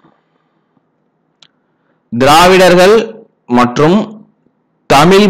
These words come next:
மொழி பண்பாடு மற்றும் நாகரிகத்தின் பாதுகாவலர். திராவிடர்கள் மற்றும் தமிழ் மொழி பண்பாடு மற்றும் நாகரிகத்தின் பாதுகாவலர்.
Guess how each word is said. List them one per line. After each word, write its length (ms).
மொழி 220
பண்பாடு 580
மற்றும் 440
நாகரிகத்தின் 880
பாதுகாவலர். 760
திராவிடர்கள் 680
மற்றும் 380
தமிழ் 360
மொழி 220
பண்பாடு 480
மற்றும் 360
நாகரிகத்தின் 760
பாதுகாவலர். 720